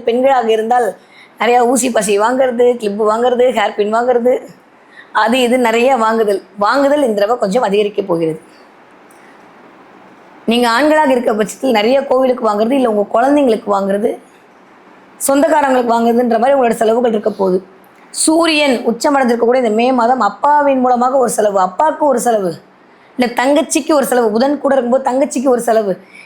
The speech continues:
இளைய சகோதரத்திற்கு ஏதோ ஒரு மருத்துவ செலவு, இளைய சகோதரத்தோட இருக்கிறது, தங்குறது, அம்மா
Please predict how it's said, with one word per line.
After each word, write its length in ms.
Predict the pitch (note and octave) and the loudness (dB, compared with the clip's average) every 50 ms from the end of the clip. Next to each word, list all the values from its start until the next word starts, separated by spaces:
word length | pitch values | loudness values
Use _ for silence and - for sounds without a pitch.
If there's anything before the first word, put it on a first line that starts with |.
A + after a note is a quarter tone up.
| - - | -8 -4
இளைய 280 | B3 C4 C#4+ D#4 E4 E4 | -2 0 0 2 0 0
சகோதரத்திற்கு 680 | C4 A3 C4+ B3+ C#4 C#4+ C#4 C#4 C4 B3 C4+ C#4 C4 C#4+ C4 | 0 0 0 2 2 2 2 0 0 0 -2 -2 0 0 0
ஏதோ 100 | A3+ B3 C4+ | 0 2 2
ஒரு 160 | C#4 C4+ B3 | 2 2 0
மருத்துவ 320 | A3+ A#3 A#3+ A#3 A#3+ C4 A#3 - | 0 -2 -2 -2 -2 -4 -2 0
செலவு, 180 | B3 C4+ C#4 | 0 0 2
இளைய 180 | B3 B3+ C4+ C#4+ | 2 2 2 2
சகோதரத்தோட 640 | B3 C4+ A#3+ B3+ B3 A#3 B3 A#3 A3+ B3 B3 B3 | 0 0 0 0 0 -2 -4 -2 -2 0 0 0
இருக்கிறது, 480 | B3+ A#3 A#3 B3 A#3+ - A#3+ A3 A3 C4 B3+ | 0 0 0 -2 -2 -2 -2 0 0 -2 0
தங்குறது, 500 | C4 A3+ A#3 B3 A#3+ B3 A#3+ A#3+ G#3+ B3 C4 C#4 - - - - - - - | -2 -2 -2 0 0 0 0 0 0 0 0 -2 -4 -10 -18 -20 -20 -12 -6
அம்மா 260 | - G#3+ B3 C4+ C#4+ | -4 0 0 2 2